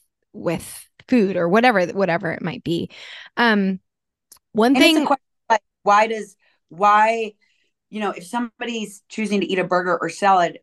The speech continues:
Speaker 2: why do we have any judgment either way? Right?
Speaker 1: No.
Speaker 2: That's all the awareness piece. Like, somebody's not better than you because they chose to eat a salad.
Speaker 1: Yes. And health is not a marker of morality. I think that's
Speaker 2: Yes.
Speaker 1: a thing too, as you were saying, like,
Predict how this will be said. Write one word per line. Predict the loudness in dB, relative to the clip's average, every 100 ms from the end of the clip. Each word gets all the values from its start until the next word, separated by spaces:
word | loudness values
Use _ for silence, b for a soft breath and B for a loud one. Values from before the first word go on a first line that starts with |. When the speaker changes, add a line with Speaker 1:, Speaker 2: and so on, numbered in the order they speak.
| _
Speaker 2:
why | -2 0
do | 0
we | -6
have | -10
any | -10 -8
judgment | -8 -6 -6 -8 -8
either | -8 -6
way? | -4 -6 -8 _ _ _ _ _ -4
Right? | -2 2
Speaker 1:
No. |
Speaker 2:
That's | 2 2 0
all | -6 -8 _ _
the | -10
awareness | -6 -4 -4 -6
piece. | -10 -14 -12 -14 _
Like, | -6 -6 _ _ _
somebody's | -2 0 2 0
not | 0 0
better | -2 0 -2
than | -4
you | -4 -4
because | -6 -6 -6 -4
they | -6
chose | -6 -8 -8
to | -4
eat | -4
a | -2
salad. | -2 -2 -2 -4 -12 _ _ _ _ _
Speaker 1:
Yes. | 2 2 2 0
And | 2
health | 4 4 4 4
is | -2 0
not | 2 2
a | 2
marker | 0 -2 -2 -4 -4 -2
of | -4
morality. | -4 -4 -4 -4 -6 -8 -10 -12 -8
I |
think | -4 0 0 2
that's | 0 0 -2
Speaker 2:
Yes. | -4
Speaker 1:
a |
thing | -2 -4 -4
too, | -2 0 0
as | 0
you | -4
were | -4
saying, | -4 -4 -4 -4 -6
like, | -8 -10